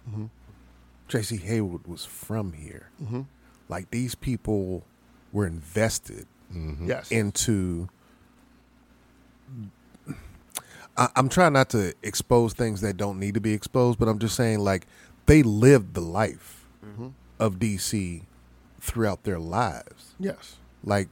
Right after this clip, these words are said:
Speaker 2: J C Hayward was, like, my homeboy's godmother.
Speaker 1: Mm-hmm.
Speaker 2: <laughs> Like, she picked him up from a bowling alley, and I was like,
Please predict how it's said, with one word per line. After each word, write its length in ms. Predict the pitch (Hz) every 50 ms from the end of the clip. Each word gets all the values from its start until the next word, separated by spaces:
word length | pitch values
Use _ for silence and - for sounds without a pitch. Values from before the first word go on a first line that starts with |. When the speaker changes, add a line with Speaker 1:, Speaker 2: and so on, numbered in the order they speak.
| - -
Speaker 2:
J 140 | - 127 151
C 120 | 165 139 113
Hayward 380 | 95 113 147 147 131 117 98
was, 500 | - 92 98 95 92 95 92 85 - - -
like, 280 | - 98 104 98 -
my 200 | 92 98 110 113
homeboy's 800 | 104 92 92 110 127 139 131 117 98 104 101 95 95 95 85 -
godmother. 680 | - - - 92 123 131 113 92 90 87 80 - - - -
Speaker 1:
Mm-hmm. 260 | 131 127 143 156 185 190
Speaker 2:
<laughs> 720 | - _ _ _ _ _ _ _ _ _ _ - 160 - -
Like, 100 | 131 -
she 180 | - - 143 - _ _ _
picked 220 | - - 165 - -
him 120 | 123 127
up 140 | 127 123 -
from 300 | - 139 120 107 107 104
a 100 | 95 90
bowling 560 | 87 87 87 82 95 120 135 131 120 104 104
alley, 260 | 104 101 95 98 101
and 120 | 101 101 110
I 40 | 123
was 120 | 127 120
like, 220 | 135 123 113 104